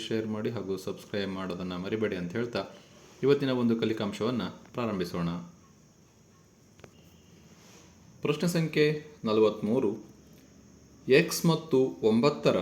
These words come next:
ಸರಾಸರಿ ಸಮಾನುಪಾತ ಹದಿನೈದು ಆದರೆ ಎಕ್ಸ್ದ ಬೆಲೆಯು. ಎಕ್ಸ್ ಮತ್ತು ಒಂಬತ್ತರ ಸರಾಸರಿ ಅನುಪಾತ ಹದಿನೈದು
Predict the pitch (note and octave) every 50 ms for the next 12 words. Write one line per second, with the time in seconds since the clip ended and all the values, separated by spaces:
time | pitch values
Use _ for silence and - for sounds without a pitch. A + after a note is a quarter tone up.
0 | - - - - - - - - - - - - A#2+ B2 C#3 D3+ E3 E3+ - D#3+
1 | C3+ B2 B2 C3 - - - - - - - A2 A2+ A2+ A#2 A2+ A2+ A2 - A#2
2 | C#3 - - A2 G2+ G2+ - - - - - - - - - - - _ - -
3 | A#2+ A2+ B2 C3+ D3+ D#3+ D#3 D3 D3+ - - A#2+ A2 G#2 F#2+ G2+ A2 B2+ G#2 G2+
4 | - - - - - - - F2 F#2+ A#2 A#2 - - - C#3+ C#3+ C3 A2+ A2+ -
5 | - - - G#2 G2+ G2 F#2+ F#2+ F#2 F#2+ F2+ E2+ - - - - - _ _ _
6 | _ _ - - _ _ _ _ - _ _ - - - - - - - A2+ A#2
7 | A#2 - - E3+ D#3+ D#3 D#3+ - D#3 C3+ B2 A#2+ A#2+ A#2+ A#2 - A#2+ B2+ C3 C3
8 | - A#2+ G2+ G#2+ G#2+ G#2 - A#2 A2 A2 G#2 G#2 G#2 G2+ - A2+ G#2+ - - B2
9 | - G#2+ F2 F2 E2+ G2+ G#2 A2+ A2+ -